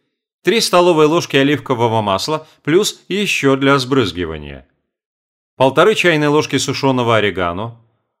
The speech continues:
полторы чайной ложки сушеного базилика, полторы чайной ложки сушеной петрушки,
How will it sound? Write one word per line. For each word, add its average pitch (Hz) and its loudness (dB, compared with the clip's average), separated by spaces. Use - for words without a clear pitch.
полторы 151 2
чайной 165 0
ложки 151 -2
сушеного 135 0
базилика, 101 -4
полторы 165 2
чайной 151 0
ложки 135 0
сушеной 120 -4
петрушки, 117 -10